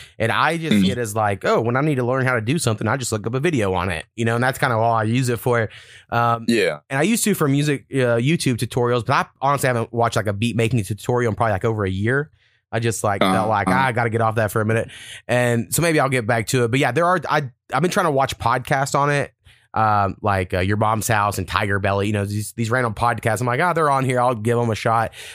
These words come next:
Speaker 1: But I just,
Speaker 2: Yeah.
Speaker 1: I prefer audio podcasts. I don't know if I'm gonna be able to stick with it. I, and if I found, like, a, a series to watch, I might be into it. But, like, I guess I went down this, uh, rabbit hole of this guy. They bought a ghost town.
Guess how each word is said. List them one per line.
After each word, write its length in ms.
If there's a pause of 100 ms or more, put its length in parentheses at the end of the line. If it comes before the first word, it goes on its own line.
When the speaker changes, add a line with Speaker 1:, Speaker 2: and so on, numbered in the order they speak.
(120)
Speaker 1:
But 160
I 120
just, 240
Speaker 2:
Yeah. 200 (140)
Speaker 1:
I 100
prefer 340
audio 340
podcasts. 580
I 60
don't 80
know 80
if 80
I'm 60
gonna 80
be 80
able 120
to 60
stick 240
with 180
it. 180 (280)
I, 200
and 260 (420)
if 160
I 80
found, 260
like, 40
a, 220 (120)
a 80
series 560
to 80
watch, 280
I 80
might 240
be 120
into 280
it. 120
But, 120
like, 260 (340)
I 80
guess 160
I 40
went 200
down 160
this, 180 (440)
uh, 460
rabbit 340
hole 200
of 80
this 140
guy. 380
They 180
bought 240
a 160
ghost 360
town. 420